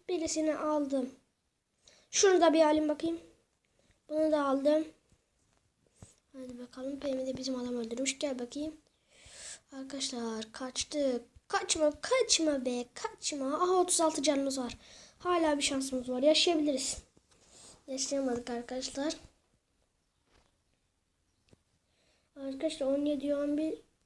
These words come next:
Barley bayağı güzel işler yaptı. Barley adamsın.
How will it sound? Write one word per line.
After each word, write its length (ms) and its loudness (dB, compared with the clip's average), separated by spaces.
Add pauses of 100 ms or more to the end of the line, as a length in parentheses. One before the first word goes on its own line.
(380)
Barley 640 -2
bayağı 380 -2
güzel 200 -2
işler 340 -4
yaptı. 440 -6 (1700)
Barley 540 0
adamsın. 680 -6